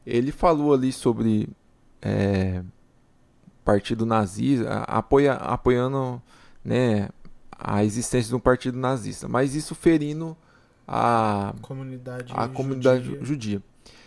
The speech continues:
Speaker 1: E eu acho
Speaker 2: Judaica.
Speaker 1: judaica, né?
Speaker 2: Judaica.
Speaker 1: E ele não,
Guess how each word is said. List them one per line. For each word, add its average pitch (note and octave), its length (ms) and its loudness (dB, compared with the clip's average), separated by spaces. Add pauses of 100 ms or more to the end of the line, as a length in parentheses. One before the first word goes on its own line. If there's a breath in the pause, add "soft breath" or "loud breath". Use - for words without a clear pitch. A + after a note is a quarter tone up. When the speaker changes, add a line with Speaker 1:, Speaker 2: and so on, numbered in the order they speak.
(260 soft breath)
Speaker 1:
E - 120 -4
eu A#3+ 100 4
acho G3+ 160 4
Speaker 2:
Judaica. - 300 -14
Speaker 1:
judaica, A#2+ 540 0
né? A2+ 120 -2
Speaker 2:
Judaica. G#2 400 -12 (560 soft breath)
Speaker 1:
E B2 280 4
ele D3+ 240 4
não, E3 1080 0